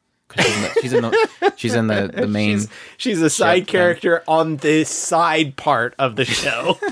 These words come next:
Speaker 2: <laughs>
Speaker 1: And then it's got Ryo Kajima as the, the, the little thing that pops out of his belly in, in, uh, inappropriate, uh, symbolized, symbolized ways. Um,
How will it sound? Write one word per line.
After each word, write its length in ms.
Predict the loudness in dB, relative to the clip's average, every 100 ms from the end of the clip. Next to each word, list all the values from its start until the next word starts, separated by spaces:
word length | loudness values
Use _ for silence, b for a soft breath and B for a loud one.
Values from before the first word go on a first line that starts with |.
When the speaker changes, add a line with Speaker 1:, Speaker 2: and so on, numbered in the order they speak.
| -4
Speaker 2:
<laughs> 880 | -4 -4 -8 -8 _ -10 -8 -10 -10 b b b b b b b _ _ _ _ _ -2
Speaker 1:
And 100 | 0
then 80 |
it's 80 | 2
got 160 | 0 0
Ryo 140 | 0
Kajima 520 | -2 -2 0 2 0
as 240 | 0 -2 -4
the, 120 | -8 -6 -4 -4
the, 280 | -4 -6 -6 -6
the 100 | -4
little 220 | -2 -2
thing 240 | -2 -2
that 160 | -2 -2
pops 240 | -2 0
out 80 | 0
of 80 | 0
his 80 | -2
belly 580 | -2 0 0 -2 -4 -8
in, 360 | -8 -6 -8 -12 -18 -10
in, 320 | -6 -4 -6 -8
uh, 240 | -6 -4 -4
inappropriate, 560 | -4 -2 -2 0 -2 -4 -12 _ _ _ _
uh, 180 | -2 -2
symbolized, 640 | 0 0 2 2 0 -6 -14
symbolized 460 | -8 -2 -2 0 0
ways. 260 | 0 0 B B B B B -8
Um, 500 | -2 0 -2 -6